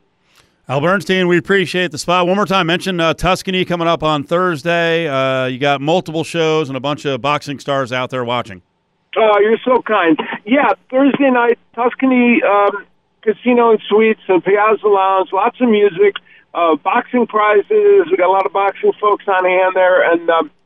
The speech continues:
Speaker 2: come on out, no cover charges. Come out and hang with us, and, uh, and we'll have a good time. Always a pleasure to visit with you guys.
Speaker 1: Thanks, Al. We'll see you.
Speaker 2: Take care. Bye-bye.
Speaker 1: There he is, Boxing Hall of Famer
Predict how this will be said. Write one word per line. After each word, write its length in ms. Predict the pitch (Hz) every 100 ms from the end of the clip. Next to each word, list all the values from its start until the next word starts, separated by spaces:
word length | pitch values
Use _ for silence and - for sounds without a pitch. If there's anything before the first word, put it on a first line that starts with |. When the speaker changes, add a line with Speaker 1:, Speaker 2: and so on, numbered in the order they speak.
| _ -
Speaker 2:
come 140 | 226
on 160 | 233 233
out, 260 | 202 202
no 140 | 214 220
cover 320 | 233 214 214
charges. 480 | - 208 202 - 392 _ _ _ _
Come 140 | 220 233
out 180 | 220
and 40 | 202
hang 240 | 190 208
with 180 | 214 202
us, 180 | 208 196 -
and, 240 | 202 180 175
uh, 260 | 170 165 -
and 140 | - 180
we'll 140 | 175
have 120 | 175
a 60 | 170
good 220 | 160 165 -
time. 240 | 160 143 -
Always 300 | 254 302 302
a 60 | 254
pleasure 380 | - 247 220 233
to 60 |
visit 340 | 190 202 175 180
with 100 | 165
you 140 | 175
guys. 240 | 160 143 120 - _ _ _
Speaker 1:
Thanks, 200 | 185 196
Al. 280 | 170 180 165
We'll 100 | 165
see 160 | - 196
you. 120 | 160 190 190 698 - - _ _ - 1077 _ -
Speaker 2:
Take 140 | 220
care. 240 | - 233 208
Bye-bye. 400 | 208 208 196 175 -
Speaker 1:
There 180 | 117 113
he 60 | 98
is, 100 | 90
Boxing 380 | 113 107 110
Hall 160 | 101 117
of 80 | 107
Famer 340 | 135 135 127